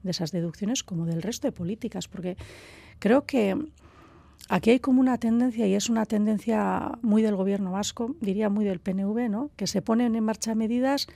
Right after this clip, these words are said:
y luego no se evalúan. Esto no es algo que dice Euskal Herria Bildu, ¿eh? Yo he podido ver diferentes informes, por ejemplo, del ces y los que vienen cuando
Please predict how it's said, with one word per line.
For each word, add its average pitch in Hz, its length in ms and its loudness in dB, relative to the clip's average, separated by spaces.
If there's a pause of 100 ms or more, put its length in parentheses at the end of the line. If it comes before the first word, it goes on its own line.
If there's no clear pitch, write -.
(300)
y - 80 -2
luego 190 180 0
no 247 80 2
se 240 140 -2
evalúan. 175 540 -2 (320)
Esto 220 220 0
no 220 80 2
es 208 80 -2
algo 190 220 2
que 196 100 0
dice 190 220 0
Euskal 180 260 0
Herria 180 260 0
Bildu, 196 300 2
¿eh? 240 120 0 (380)
Yo 190 400 0 (240)
he 202 80 -2
podido 190 400 0
ver 190 220 0
diferentes 190 500 -4
informes, 196 400 -4
por 196 100 -8
ejemplo, 185 300 -4
del 170 160 0
ces 226 460 -6
y 175 180 -8
los 185 220 -8
que 190 80 -4
vienen 196 260 0
cuando 175 460 -4